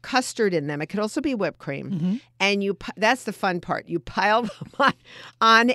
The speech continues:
Speaker 1: a, uh, serving platter, and they've gotta go up like, almost like a pyramid.
Speaker 2: Right.
Speaker 1: And the only thing holding them together is caramel.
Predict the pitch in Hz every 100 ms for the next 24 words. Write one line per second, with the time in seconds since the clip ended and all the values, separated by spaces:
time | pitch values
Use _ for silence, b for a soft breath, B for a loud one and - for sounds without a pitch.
0 | 214 202 190 180 180 170 156 156 - 240
1 | 233 208 - 165 139 123 139 196 _ B
2 | B B - 202 202 196 170 196 165 -
3 | 208 240 220 214 196 190 226 285 415 370
4 | - 220 160 147 143 190 165 156 _ _
5 | _ - _ - 196 202 220 269 302 330
6 | 254 240 214 247 240 247 - 247 190 127
7 | 139 175 _ _ 208 - - 208 151 135
8 | 90 -